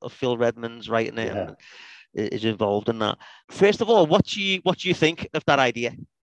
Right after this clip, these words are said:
Speaker 2: I think it's, I think it's a clever idea. I think that I, you know, after the program running for, I think it was over thirty years
Speaker 1: Uh-huh.
Speaker 2: before, uh, you know, it finally was cancelled, uh, I always thought it was a great shame because there's always more you can do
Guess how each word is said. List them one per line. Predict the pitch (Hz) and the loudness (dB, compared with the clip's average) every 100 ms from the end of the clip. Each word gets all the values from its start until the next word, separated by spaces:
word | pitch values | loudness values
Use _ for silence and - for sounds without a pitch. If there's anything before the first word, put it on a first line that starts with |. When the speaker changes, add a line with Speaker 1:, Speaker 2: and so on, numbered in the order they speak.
| _ _ _ _ - | _ _ _ _ 0
Speaker 2:
I | 233 | 4
think | 320 311 | 6 4
it's, | 190 _ - | 2 _ -4
I | 151 | 0
think | 226 | 2
it's | 254 175 | 2 0
a | |
clever | - 147 135 143 | 2 2 4 4
idea. | 139 127 127 113 104 - | 2 2 0 0 -4 -8
I | 120 | -10
think | - 151 147 - - - | -6 -4 -4 -8 -20 -2
that | 135 113 - _ _ 123 | 0 0 -4 _ _ -6
I, | 131 - _ 135 | -6 -6 _ -4
you | 143 | 2
know, | 139 135 | 2 4
after | 156 - 185 | 2 0 -4
the | |
program | - 196 196 180 | 2 0 2 -2
running | 151 143 151 104 - _ _ _ _ - | 0 -2 -2 -6 -10 _ _ _ _ -2
for, | 127 127 131 | 0 0 -2
I | |
think | 131 147 | -2 -4
it | |
was | 117 | 0
over | 143 127 | 0 0
thirty | - 131 127 | -2 -2 -2
years | 123 139 123 - 98 | -2 0 -2 -4 -10
Speaker 1:
Uh-huh. | 107 | -6
Speaker 2:
before, | 104 104 | -4 -4
uh, | 107 | -6
you | 117 | -6
know, | 101 | -6
it | 95 - | -6 -4
finally | 113 107 98 | -2 -2 -4
was | 92 | -6
cancelled, | - 131 113 85 85 _ _ _ _ - | 0 0 0 -6 -12 _ _ _ _ -6
uh, | 113 113 - - | -2 -2 -4 -2
I | 139 - | -2 0
always | 143 156 170 | 4 6 6
thought | 165 147 | 4 4
it | 127 | 2
was | 113 | -4
a | |
great | 127 127 120 | 0 0 0
shame | 143 120 101 | -2 -2 -4
because | 85 110 101 _ _ _ _ _ - 117 143 | -8 -6 -6 _ _ _ _ _ -18 -6 0
there's | 131 | 4
always | 151 185 147 120 | 6 6 6 4
more | 131 127 | 4 4
you | 120 110 | 4 0
can | 127 104 | -6 0
do | 131 110 82 | 2 2 -2